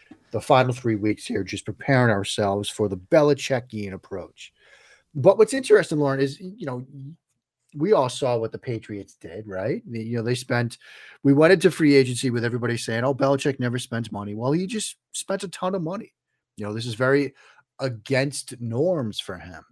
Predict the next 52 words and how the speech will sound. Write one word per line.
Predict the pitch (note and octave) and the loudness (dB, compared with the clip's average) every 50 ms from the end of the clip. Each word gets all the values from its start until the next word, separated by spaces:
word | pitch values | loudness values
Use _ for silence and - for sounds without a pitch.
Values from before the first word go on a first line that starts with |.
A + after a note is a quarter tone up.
| _ _ | _ _
And | - C3+ A#2+ | -8 -6 -2
so | - E3 C#3 | 0 0 0
now | A#2+ A#2+ C3 D3+ E3 F3 | 2 2 4 4 4 4
when | E3 E3 D3+ | 2 0 -2
people | B2+ - C#3 C3 - B2 A#2 | -2 -2 -2 -2 -2 -2 -4
are | A2+ A2 | -4 -4
saying, | G#2+ - - A#2 A2 G#2+ G#2+ G#2 G#2 G2+ G2 F#2 - _ _ _ _ _ _ _ _ _ _ _ _ _ _ _ _ - | -6 -8 -6 -6 -4 -4 -4 -6 -6 -8 -10 -14 -16 _ _ _ _ _ _ _ _ _ _ _ _ _ _ _ _ -2
"Well, | F3 E3+ D#3 C#3+ | 2 4 6 6
you | D3+ E3+ | 6 4
know, | D#3 C#3+ | 2 2
Belichick | B2+ A#2 C#3 C3 C3 B2+ - A#2+ - | 2 2 2 2 0 0 -2 -4 -6
doesn't | - A2+ F#2+ G#2 G2 | -6 -8 -8 -8 -10
trade | - - - - G2+ F#2 F#2 F2 | -12 -12 -10 -8 -8 -6 -6 -8
up," | E2+ F2 A#2 - - - - _ _ _ _ _ _ _ _ _ _ | -8 -10 -10 -12 -12 -18 -18 _ _ _ _ _ _ _ _ _ _
you | G#2 | -8
know, | G2+ G2+ G2+ A2 | -6 -2 -2 -2
if | G#2 - | -2 -2
he's, | - C3+ A#2+ B2+ | -4 -4 -2 -2
he's | C3+ D3+ C#3 | -2 0 0
not | D3 C#3+ C#3 B2+ | 2 2 2 2
gonna | - C3+ A#2 | 0 -2 -2
be | A#2+ B2 | -2 -2
aggressive | A#2 G#2 G#2+ A#2+ A#2+ A2 - - A#2 A2+ | -2 -2 0 0 0 0 -2 -4 -4 -4
and | A2 G#2 | -4 -2
move | G#2+ A2+ A2 - | -2 -2 -4 -4
to | - | -8
the | G2+ G#2+ | -12 -12
top | - - A2+ G#2+ G#2+ - | -6 -2 -2 -2 -2 -2
of | A2 | -4
the | G2 G#2 | -8 -8
board | F2+ - G2+ G2+ G#2 G#2+ A2 A2 | -8 -6 -4 -2 0 0 0 0
if, | G#2 G#2 - - - - - - - - - _ _ _ _ | -2 -4 -6 -8 -14 -18 -20 -20 -20 -20 -20 _ _ _ _
you | - A2+ | -2 0
know, | G#2+ G#2 G#2 | 2 2 0
the | G2 A2+ A#2 | 0 0 0
only | A#2 A#2 A2 A2+ | 2 2 0 0
options | G#2 G2+ G#2 A2+ A#2+ - - A#2+ G#2 G2 G2+ | 0 4 4 4 2 2 -4 -6 -6 -4 -2
there | A2+ A2 G#2+ | 0 0 0
you | G#2+ G2+ G#2 G2+ | 0 -2 -6 -8
would | F#2+ G2+ - | -8 -10 -12
come | - - F#2+ F#2+ | -12 -10 -2 0
up | A#2+ C3+ C3 | 0 0 0
for | - - G2+ G2 F#2 | -4 -8 -6 -6 -6
are | F#2 | -6
players | - - A#2+ G#2+ G#2 G#2 G2 - | -6 -4 -4 -2 -2 -2 -4 -6
that | G2+ | -8
they | - G2+ | -8 -6
don't | F#2 G2 G2+ F#2 | -6 -4 -4 -4
have | G2+ G2+ F#2+ F2+ | -4 -4 -6 -6
graded | - - F2 F2+ A2 B2 C3 - | -8 -6 -2 0 2 2 2 2
that | F#2 E2+ E2 | 0 -4 -6
highly. | - - E2 D#2+ D#2+ E2 F2 G2 A2+ C3+ | -6 -10 -10 -10 -10 -8 -8 -8 -8 -8